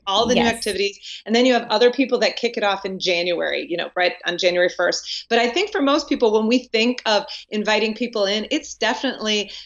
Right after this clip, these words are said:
Speaker 1: summer's done, the, you know, family reunions are over with, and it's not quite as hot and humid. So the fall is a perfect time to just open the door for sure.
Speaker 2: Yes. So tell us a little bit about what it looks like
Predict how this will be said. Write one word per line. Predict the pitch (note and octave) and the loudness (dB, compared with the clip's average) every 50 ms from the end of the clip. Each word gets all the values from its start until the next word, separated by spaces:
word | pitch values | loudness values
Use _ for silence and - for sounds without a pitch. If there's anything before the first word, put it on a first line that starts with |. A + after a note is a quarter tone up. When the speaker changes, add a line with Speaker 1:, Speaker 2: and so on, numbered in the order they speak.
| - | -20
Speaker 1:
summer's | - - - A#3+ B3+ D4 D#4 D#4 C#4 - | -12 -4 0 2 4 4 4 2 0 -2
done, | - D4 C#4 C#4 C#4 C#4 C#4 C#4 C#4 C4+ C4+ C4+ B3+ A3 | 0 2 4 4 4 4 4 4 2 2 2 0 0 0
the, | G#3+ G3 F#3+ F#3 F3 F3 - - | 2 2 4 4 2 0 -2 -2
you | G#3 G3+ | -4 -4
know, | F3 E3+ E3+ E3+ E3+ - - - - | -4 -2 -4 -6 -8 -10 -20 -10 0
family | - C#4 C#4+ D#4 D#4+ D#4 | 2 2 4 4 4 4
reunions | D4+ D4 C#4+ C#4+ C#4+ C#4+ C#4 C#4 C#4 C4+ C4+ | 4 2 2 4 4 4 4 4 2 2 2
are | B3+ B3 - | 0 0 2
over | - A3+ A#3 A3+ A#3 A#3 A#3 | 2 2 2 2 2 0 0
with, | A3+ A#3 A3+ A3+ A3+ A3 A3 A3 - - | 2 4 6 6 6 4 4 0 -6 -4
and | G3+ F#3 F#3 F3+ F3 F3 E3+ - - _ _ - | -2 0 0 0 -2 -2 -6 -10 -14 _ _ -14
it's | E3 E3 - - | -10 -8 -6 -4
not | G3 F#3 F#3+ A3+ A#3+ - - | -2 -2 -2 -2 -2 -4 -2
quite | - B3+ B3+ | 0 2 2
as | C4 B3+ | 2 0
hot | - - B3 A#3+ - | 0 -2 -4 -2 -2
and | A#3+ A3+ | -4 -4
humid. | - B3 A#3 A3 G#3+ G#3 | -2 -2 -2 -2 -2 -4
So | G#3+ - - G3+ G3 F#3+ F#3 - - - - _ _ | -4 -2 2 2 2 2 0 -2 -8 -16 -18 _ _
the | - G3+ | -10 -8
fall | - - G#3 G3+ G#3+ A3+ - | 0 2 2 4 4 2 2
is | - A3 G#3 | 0 0 0
a | A3 | 0
perfect | - - - - A3+ A3 - - - - - - - - | -6 -2 -2 -2 -2 0 -2 -4 -4 -4 -8 -12 -10 -8
time | - A3+ B3 E4+ D#4 | -4 -2 0 2 2
to | A3+ | 4
just | F#3+ - - - - - | 4 4 4 4 4 4
open | G3 G3 F#3+ G3+ | 4 4 4 0
the | G3+ F#3+ | 0 2
door | F#3 F#3+ G#3 B3 A#3+ | 4 4 4 2 0
for | - - F#3 | 0 -2 -2
sure. | F#3 - - - G#3+ A3+ A#3 G3+ - - - - - - - - - | 0 2 2 2 2 2 2 0 -2 -4 -10 -14 -12 -14 -14 -14 -12
Speaker 2:
Yes. | A3 G3+ G#3+ A#3+ A3+ F3+ - - - - | -8 -4 -2 -2 -2 -2 -6 -10 -16 -10
So | B3 - C4 C4 C4 B3 A#3 - _ _ _ _ - | 0 2 4 4 4 4 2 -2 _ _ _ _ -2
tell | - D#4+ G4 C#5 | 0 0 0 0
us | C5 - | -2 0
a | F4 | 2
little | D#4 D#4 D#4 | 4 4 4
bit | C4+ C#4+ C#4 | 6 6 4
about | B3+ A#3 A#3+ A#3 G#3+ G3 - | 4 6 4 4 4 2 0
what | - G#3 G#3+ A3 A#3+ C#4 | -2 0 2 4 4 4
it | D4+ - G3 | 2 2 0
looks | A3 B3 B3 - - | -2 -2 -2 -4 -4
like | F#3+ F3+ F3 F3 F3 F3 _ | -2 0 0 0 0 -2 _